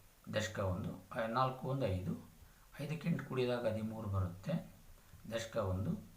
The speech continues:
ಒಂದು ಎರಡು ಮೂರು ಮೂರು ಒಂದು ನಾಲ್ಕು, ನಾನ್ನೂರ ಮೂವತ್ತು. ಇದನ್ನ ಮನೆಯಲ್ಲಿ ಬರೆದು ಅಭ್ಯಾಸವನ್ನ ಮಾಡ್ಬೇಕು ಮಕ್ಕಳ. ಅಭ್ಯಾಸ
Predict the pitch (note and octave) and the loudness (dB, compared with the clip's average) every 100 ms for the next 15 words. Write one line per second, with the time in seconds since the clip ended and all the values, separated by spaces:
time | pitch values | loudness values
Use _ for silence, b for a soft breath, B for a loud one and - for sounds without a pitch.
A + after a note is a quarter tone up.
0 | - B2+ C3 C3 C3 B2 G#2 G2+ G2+ A2 | -8 -2 2 2 2 2 0 0 0 0
1 | G#2 F#2 F#2 - E2+ F2 F#2+ - G#2+ G#2 | 2 2 2 0 2 0 -2 -6 -2 0
2 | G2 F#2 C3 - - F2 - - - - | 2 4 2 4 2 2 -4 -14 -18 -14
3 | - B B B B B B - D3 C#3+ | -14 B B B B B B -4 4 6
4 | A#2+ B2 C3+ C3+ C3 G#2 G2 G2+ G2 G#2 | 6 6 6 6 4 4 6 6 4 2
5 | F#2+ G#2 - G2+ F#2+ F#2 F2 F2 - F#2 | 4 4 4 4 6 4 2 -2 -6 -6
6 | C3 C3 G2 G2 F#2+ | 0 2 4 4 4